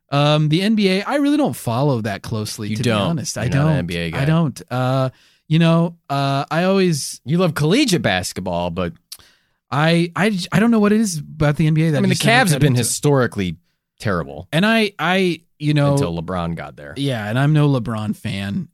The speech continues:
Speaker 1: And, uh, I was never a Cavs fan growing up. And I don't know, we just never, I never went to a professional basketball game.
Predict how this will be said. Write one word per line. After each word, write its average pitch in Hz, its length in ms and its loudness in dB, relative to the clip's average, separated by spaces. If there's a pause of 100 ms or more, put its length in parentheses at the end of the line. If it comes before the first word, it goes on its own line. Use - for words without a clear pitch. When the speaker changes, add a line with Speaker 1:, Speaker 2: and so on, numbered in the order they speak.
Speaker 1:
And, 117 640 -2 (540)
uh, 120 500 -2 (120)
I 143 160 -2
was 143 160 2
never 160 280 4
a 135 40 -2
Cavs 123 440 -2
fan 113 240 -2
growing 113 300 -4
up. 110 180 -6
And 160 140 -8
I 359 100 -6
don't 339 100 -2
know, 147 120 2
we 170 120 2
just 180 180 0
never, 190 280 0
I 165 100 0
never 202 220 2
went 196 160 2
to 196 80 0
a - 20 2
professional 170 400 -2
basketball 127 480 -4
game. 98 320 -10